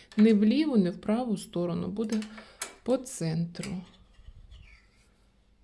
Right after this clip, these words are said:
Бачите, він рівнесенький. А зверху у нас косичка, така у нас махрова ниточка, її не зовсім дуже видно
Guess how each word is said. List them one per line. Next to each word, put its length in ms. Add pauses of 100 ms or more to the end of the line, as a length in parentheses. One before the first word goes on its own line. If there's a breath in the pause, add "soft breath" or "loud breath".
(580)
Бачите, 480
він 220
рівнесенький. 800
А 100
зверху 460
у 80
нас 320 (560 soft breath)
косичка, 640
така 260
у 40
нас 240
махрова 480
ниточка, 500
її 140
не 120
зовсім 440
дуже 260
видно 360